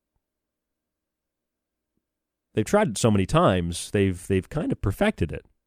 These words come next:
So you gotta be really careful what you do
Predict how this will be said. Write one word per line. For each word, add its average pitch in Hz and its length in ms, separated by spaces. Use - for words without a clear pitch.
So - 80
you 117 80
gotta 175 120
be 160 100
really 170 200
careful 170 340
what 127 140
you 104 100
do 151 280